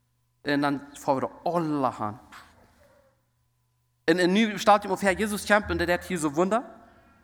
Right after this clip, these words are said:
Ich glaube, das würde mit uns auch sein. Dann auf einmal, wo wir alle Zeugen sein. In aller Hand. Und das, das, wie immer die Jü-, Jüden wird irgendwas, dieses dort.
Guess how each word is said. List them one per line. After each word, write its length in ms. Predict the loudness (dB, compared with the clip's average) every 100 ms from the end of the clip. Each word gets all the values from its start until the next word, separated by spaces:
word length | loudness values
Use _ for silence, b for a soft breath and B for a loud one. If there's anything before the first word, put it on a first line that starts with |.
| -12
Ich 80 | -2
glaube, 160 | 0 0
das 80 |
würde 120 | 0 0
mit 100 | 0
uns 180 | 0
auch 100 | -4
sein. 260 | -4 -4 -6 -12 -20 _ _ -2
Dann 200 | 0 0
auf 80 | 0
einmal, 200 | -2 -2
wo 140 | -4
wir 80 | -2
alle 160 | -2
Zeugen 340 | -2 -2 -2 -4
sein. 200 | -8 -12 -20 _ _ _ _ _ _ _ _ _ -4
In 200 | -4 -4 2
aller 420 | 4 6 2 0
Hand. 260 | 2 0 -2 B B
Und 120 | 0
das, 200 | 2 -2
das, 120 | 2
wie 140 | 4
immer 120 | 4 2
die 100 | -2
Jü-, 280 | 0 0
Jüden 260 | 0 -2 0
wird 140 | 0
irgendwas, 380 | -2 -2 -4 -4
dieses 260 | -6 -6 -2
dort. 240 | -4 -4